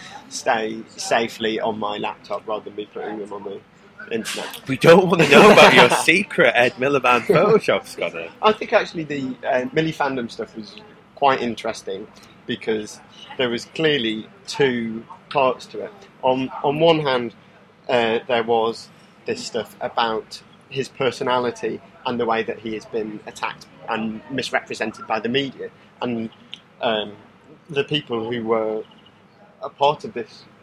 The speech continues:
Speaker 1: um, fandom were que-, it, clearly quite interested in that. Um, and there was a lot of crossover with other fandoms, Doctor Who, Sherlock, Harry Potter, that kind of stuff.
Speaker 2: People who are not naturally thought of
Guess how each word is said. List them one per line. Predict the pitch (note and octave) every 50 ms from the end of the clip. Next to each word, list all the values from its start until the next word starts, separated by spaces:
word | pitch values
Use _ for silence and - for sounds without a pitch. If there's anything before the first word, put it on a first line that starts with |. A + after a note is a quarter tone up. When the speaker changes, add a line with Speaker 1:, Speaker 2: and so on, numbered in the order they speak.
| - -
Speaker 1:
um, | B2+ A#2 A2+ A2+ A#2 -
fandom | - - C#3 B2 B2 B2+ A#2 A2 G#2 G2 A2+ - - - - - _ _ _ _ _ - - - - - -
were | C#3+ C#3
que-, | C3+ - - C#3+ C3 B2 - - -
it, | C#3+ - - - - - -
clearly | - D#3+ D3+ D3+ C#3 B2+ A#2+ A#2 A2+ - - - - - - _ _ _ -
quite | - C3+ B2 A#2+
interested | C#3 D#3+ D#3 - C#3+ - - - A#2 A2+
in | A2+ G#2+
that. | G#2 G2 E2 - - - - - - - _ _ -
Um, | B2 A2+ G#2+ G#2+ G#2+ A2 - -
and | B2 A2+ A2+ B2+ - -
there | C3 C#3 C3
was | C3+ C#3+
a | D3+
lot | D#3+ -
of | - -
crossover | - B2+ A2 - - A2+ G#2+ G2+ A2+ G#2
with | G2 G#2 G#2 - - - - - - - - - - - - -
other | C3+ A#2 B2+ A#2+
fandoms, | - - B2 A#2 A#2+ A#2 A2+ A#2 A2 A2+ A2 A2 - -
Doctor | - B2+ - - - - A2+
Who, | - A#2+ A#2 A2+ A2+ A2+ A2 A2 A2 A2
Sherlock, | - - - - C3+ A#2 A#2 A2+ A2+ A2+ G#2+ G#2 - - -
Harry | - A#2+ A2+ A2+ A2+
Potter, | A2+ - - A2+ - - A2
that | G2+ G#2+ G#2
kind | - - A2+ A2
of | -
stuff. | - - A2 - - - - -
Speaker 2:
People | D3+ C#3+ - - D#3 D3+ D3
who | C#3+ C#3+ C3+
are | C3
not | C3 C3 B2+ B2 - -
naturally | B2 B2+ B2+ C3 - - - - C#3+ B2 B2 A#2+
thought | A2 - - A#2 A2+ A2 - -
of | G#2+ G#2+ G#2 G2+ G2+ -